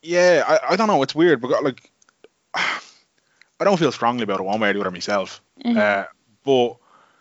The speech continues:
Speaker 1: I've never heard anybody complain about, like, say, you know, the first Sunday in September every year when B B C have Final Night of Proms and you've got these jingoistic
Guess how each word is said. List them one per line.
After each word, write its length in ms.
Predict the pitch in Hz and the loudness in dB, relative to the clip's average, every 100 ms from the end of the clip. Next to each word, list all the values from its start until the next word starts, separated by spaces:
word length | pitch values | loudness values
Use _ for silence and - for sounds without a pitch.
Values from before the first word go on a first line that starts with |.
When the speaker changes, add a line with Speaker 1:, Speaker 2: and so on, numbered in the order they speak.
| _ _ _ - | _ _ _ -4
Speaker 1:
I've 140 | 139 | -2
never 220 | 147 156 143 | 0 2 2
heard 220 | 139 123 | 2 2
anybody 460 | 127 135 123 117 | 0 0 0 -2
complain 500 | 113 110 110 117 120 | -4 -6 -2 0 0
about, 300 | 110 107 104 | 0 0 -2
like, 220 | 101 98 95 - _ _ | -4 -6 -6 -20 _ _
say, 300 | - 110 107 | -2 0 2
you 100 | 110 | 2
know, 280 | 107 92 90 _ - - _ _ - _ - | 2 0 -4 _ -14 -14 _ _ -20 _ -20
the 60 | |
first 400 | 104 123 123 - _ - | -4 0 0 -2 _ -6
Sunday 320 | 127 123 117 | -4 0 0
in 100 | 107 | 0
September 560 | 110 - 113 127 120 | -4 0 0 2 2
every 240 | 110 98 107 | 2 0 -4
year 240 | 107 101 | -2 -2
when 160 | 98 101 | -2 -4
B 160 | 110 107 | -4 -4
B 100 | 101 | -4
C 280 | - 117 107 | 0 0 0
have 140 | 104 | -2
Final 300 | - 110 107 | 0 -2 0
Night 200 | 104 101 | -4 -6
of 100 | 98 | -12
Proms 500 | - 120 123 107 98 | -2 0 2 0 -8
and 80 | 107 | -8
you've 140 | 101 | -8
got 320 | - 107 101 _ - - _ - | 0 2 2 _ -20 -20 _ -6
these 400 | 117 113 104 - _ _ _ _ _ - | -2 -2 -4 -12 _ _ _ _ _ 0
jingoistic 760 | 135 135 123 120 123 - 113 | 0 2 2 2 0 -4 -8